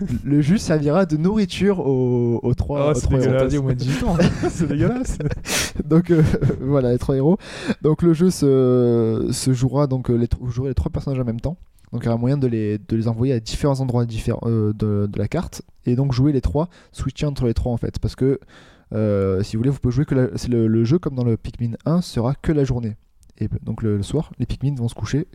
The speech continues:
Speaker 1: comme les, les trois héros. Voilà. Ils rentrent dans la petite tour, la petite musique. Enfin bref.
Speaker 2: D'accord.
Speaker 1: C'était, <laughs> c'était les souvenirs Pikmin.
Speaker 2: Tu fais vachement mal la musique, mais vas-y, c'est pas
Speaker 1: Ouais,
Speaker 2: grave.
Speaker 1: parce que je suis allé trop vite.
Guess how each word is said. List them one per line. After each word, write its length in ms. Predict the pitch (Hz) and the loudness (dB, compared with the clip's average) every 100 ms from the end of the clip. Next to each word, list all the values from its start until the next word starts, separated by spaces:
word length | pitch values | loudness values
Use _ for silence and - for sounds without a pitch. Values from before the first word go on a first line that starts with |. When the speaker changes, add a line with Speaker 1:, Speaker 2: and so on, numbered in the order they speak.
| - | -4
Speaker 1:
comme 220 | 135 135 | -2 0
les, 300 | 113 101 101 | -2 -2 -2
les 100 | 104 | -4
trois 180 | - 107 | -4 -6
héros. 180 | 92 - - | -10 -14 -16
Voilà. 200 | - - _ - | -16 -16 _ -10
Ils 80 | 107 | -4
rentrent 120 | 104 | -2
dans 40 | 101 | -2
la 60 | |
petite 180 | 90 - | -4 -6
tour, 140 | - 131 | -4 -4
la 60 | |
petite 160 | - - | -6 -10
musique. 220 | 107 120 - 208 190 185 160 147 170 | -8 -8 -6 -6 -4 -2 -2 -2 -4
Enfin 140 | 117 | -6
bref. 200 | 101 101 - - | -8 -10 -12 -12
Speaker 2:
D'accord. 280 | 127 - 147 | -8 -4 -4
Speaker 1:
C'était, 160 | 110 101 | -2 0
<laughs> 1080 | - - 175 175 190 - - - - 180 | 0 0 2 2 2 0 -4 -8 -14 -16
c'était 140 | - 113 | -6 -4
les 60 | |
souvenirs 280 | - 127 120 | -2 0 -2
Pikmin. 260 | - - 107 | -2 -6 -6
Speaker 2:
Tu 120 | - | -4
fais 120 | 127 | -2
vachement 280 | 135 - 135 | -2 -2 -2
mal 140 | 123 | -2
la 80 | 117 | -2
musique, 280 | 113 139 - | -2 -4 -4
mais 100 | 113 | -4
vas-y, 160 | 113 | -4
c'est 100 | 156 | -4
pas 80 | - | 0
Speaker 1:
Ouais, 40 | 165 | 2
Speaker 2:
grave. 100 | 170 | 2
Speaker 1:
parce 100 | - | 0
que 80 | 131 | 0
je 60 | |
suis 80 | 131 | 2
allé 100 | 131 | 2
trop 140 | - 139 | 2 0
vite. 300 | 170 - | -2 -6